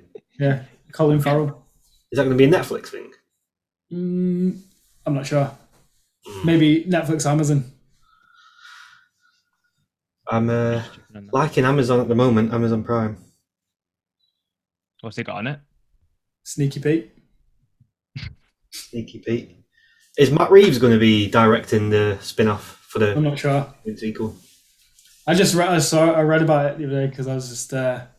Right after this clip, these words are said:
Speaker 1: 'cause it didn't really say what happens with Penguin at the end of the movie, does it?
Speaker 2: No.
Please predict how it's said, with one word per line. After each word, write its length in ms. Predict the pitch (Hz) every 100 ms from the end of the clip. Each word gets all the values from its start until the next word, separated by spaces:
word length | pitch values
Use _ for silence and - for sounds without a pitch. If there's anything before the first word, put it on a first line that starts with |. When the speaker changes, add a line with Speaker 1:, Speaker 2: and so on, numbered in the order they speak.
| _ _ _ _ _ _ _ _ _ _
Speaker 1:
'cause 100 | -
it 60 | 196
didn't 160 | 254 240
really 260 | 208 175
say 260 | 160 196 202
what 160 | 165
happens 260 | 151 156 139
with 120 | 143
Penguin 280 | 165 180 156
at 100 | 139
the 80 | 147
end 200 | 160 143 147 147 _
of 60 | 151
the 60 |
movie, 260 | 143 156 143
does 140 | 143
it? 40 | 110
Speaker 2:
No. 260 | 110 117